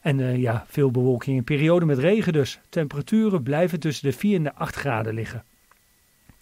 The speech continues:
Kijken we dan wat verder vooruit, en dan zien we dat het in het weekend tijdelijk wat kouder wordt. Met vooral in de nacht van zaterdag op zondag een koude nacht. Tussen aanhalingstekens, want echt winterweer kunnen we dat niet noemen. Maar daarna gaan we, eh, verder op de oude bekende voet die we deze week ook al hebben.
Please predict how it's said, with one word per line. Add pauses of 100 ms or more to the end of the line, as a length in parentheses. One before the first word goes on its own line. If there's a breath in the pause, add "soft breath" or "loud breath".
(440 loud breath)
Kijken
we
dan
wat
verder
vooruit,
en
dan
zien
we
dat
het
in
het
weekend (140)
tijdelijk
wat
kouder
wordt. (380 loud breath)
Met
vooral
in
de
nacht
van
zaterdag
op
zondag (160 soft breath)
een
koude
nacht. (640 soft breath)
Tussen
aanhalingstekens,
want
echt
winterweer
kunnen
we
dat
niet
noemen. (380 loud breath)
Maar
daarna
gaan
we,
eh,
verder
op
de
oude
bekende
voet
die
we
deze
week
ook
al
hebben.